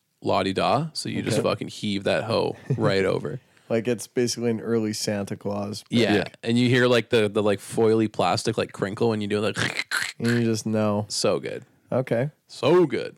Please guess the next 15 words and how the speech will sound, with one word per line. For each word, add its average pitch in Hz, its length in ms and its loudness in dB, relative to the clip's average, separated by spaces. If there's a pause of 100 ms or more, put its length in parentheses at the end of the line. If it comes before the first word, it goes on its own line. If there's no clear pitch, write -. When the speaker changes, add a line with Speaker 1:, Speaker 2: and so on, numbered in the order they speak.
(340)
Speaker 2:
Uh, 127 580 4
my 123 160 -2
first 127 320 0
one, 151 200 2
Halloween 131 560 2
at 104 160 -2
school 107 580 0
was 117 160 -2
always 104 340 -2
really 104 240 -4
fun. - 420 -8
Speaker 1:
Interesting. 120 720 -6
Speaker 3:
Seeing 90 280 -4
everyone's 87 260 -4
costumes? 104 540 -2